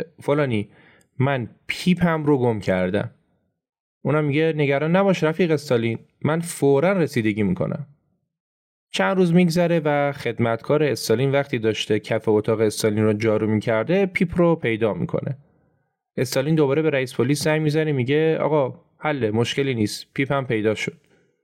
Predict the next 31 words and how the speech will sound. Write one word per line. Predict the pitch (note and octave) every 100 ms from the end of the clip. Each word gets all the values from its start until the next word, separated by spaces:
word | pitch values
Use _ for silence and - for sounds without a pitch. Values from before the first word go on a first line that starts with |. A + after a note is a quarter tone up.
| _ _ _ _
ولی | B2 C3+
رئیس | A#2 A2+
پلیس | - A2+ B2+
بهش | G#2+ B2
جواب | - G#2+ B2
می‌ده، | C3+ B2+ C3
میگه | G#2+ A#2+ C3+ C#3 C#3+ _ _ _ _ _
"رفیق | B2 D#3+ D3+
استالین، | B2+ A2+ G#2 G2+ - _ _ _ -
من | C#3 D3+ C3
ده | D3+
هزار | D#3 C3 A#2 C#3+ C3
نفر | A#2 C#3+ C#3+
متهم | A#2+ - A2+ B2 C3+
رو | D3
تا | B2+
الان | G#2+ B2+
دستگیر | B2+ A2 G2+ - C#3
کردم | C#3+ D3+ C#3+ D3 C#3+ C#3+ C#3+ - _ -
و | A#2+
کلیاشون | - - E3+ F#3 E3 D#3+ - D#3+
هم | D3+
تا | C3
الان | A2 C3
به | C3+
دزدی | A2+ A2 G2+ C#3+
اعتراف | C#3 A2 A#2 D3
کردن." | D#3 A#2+ G2+ F#2 F#2 _ _ _ _ _ _ _ _ _ _
استالین | A2+ A2 A2 A2
هم | B2
میگه | A#2+ G#2 A#2+ C3